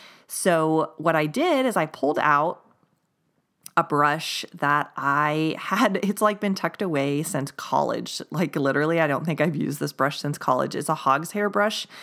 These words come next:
uh, that is an oil painting brush. And I always use acrylic painting brushes that are very soft, very flexible,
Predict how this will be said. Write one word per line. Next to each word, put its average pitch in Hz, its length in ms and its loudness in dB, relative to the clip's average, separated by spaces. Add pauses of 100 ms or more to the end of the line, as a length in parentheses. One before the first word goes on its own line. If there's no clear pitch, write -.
(400)
uh, 147 260 4
that 135 220 2
is 151 140 0
an 151 140 -2
oil 359 240 4
painting 151 360 -2
brush. - 380 0 (400)
And 160 300 2
I 190 440 2 (100)
always 156 720 0 (120)
use 143 640 -2
acrylic 147 460 0
painting 147 320 -4
brushes 143 400 -2
that 135 140 -4
are 139 80 -2
very 139 260 -2
soft, 139 480 0
very 143 240 -4
flexible, 143 880 -2